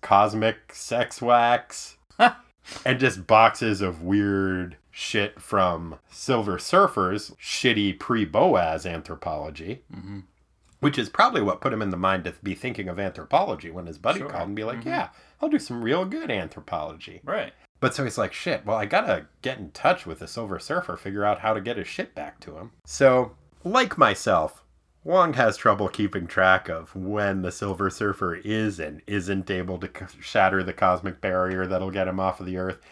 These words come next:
Speaker 1: He
Speaker 2: Mm-hmm.
Speaker 1: thinks of him as being an interstellar guy,
Speaker 2: Mm-hmm.
Speaker 1: uh, even though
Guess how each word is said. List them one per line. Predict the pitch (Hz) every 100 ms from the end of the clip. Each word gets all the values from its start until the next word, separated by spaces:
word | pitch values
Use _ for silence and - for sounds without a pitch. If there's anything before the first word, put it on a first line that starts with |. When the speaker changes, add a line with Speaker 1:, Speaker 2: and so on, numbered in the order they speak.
| -
Speaker 1:
He | 135 240
Speaker 2:
Mm-hmm. | -
Speaker 1:
thinks | 233 160
of | 160 143
him |
as | 117
being | 104 120 104
an |
interstellar | 104 98 90 - 95 85 78
guy, | 80 76 73 78 -
Speaker 2:
Mm-hmm. | 113 117 110
Speaker 1:
uh, | 98 98
even | 165 156 117
though | 98 98